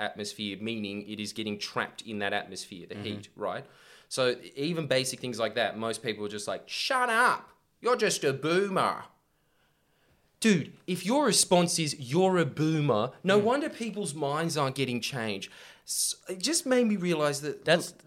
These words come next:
Speaker 2: yeah.
Speaker 1: don't you reckon?
Speaker 2: Oh, a hundred percent.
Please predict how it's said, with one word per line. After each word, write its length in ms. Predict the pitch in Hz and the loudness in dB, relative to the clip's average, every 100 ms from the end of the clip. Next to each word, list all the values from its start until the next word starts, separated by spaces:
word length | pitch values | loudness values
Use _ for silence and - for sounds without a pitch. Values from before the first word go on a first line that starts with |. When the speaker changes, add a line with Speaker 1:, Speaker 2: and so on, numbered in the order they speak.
| - | -8
Speaker 2:
yeah. 380 | 120 139 185 170 - _ _ 147 | 6 8 8 4 -10 _ _ -2
Speaker 1:
don't 200 | 147 294 | 2 4
you 80 | 330 | 4
reckon? 240 | 330 349 370 | 2 4 6
Speaker 2:
Oh, 200 | 196 139 | 8 8
a 60 | - 135 | 6 0
hundred 260 | 170 151 135 | -2 -2 -6
percent. 460 | 127 127 135 151 | -4 0 0 -2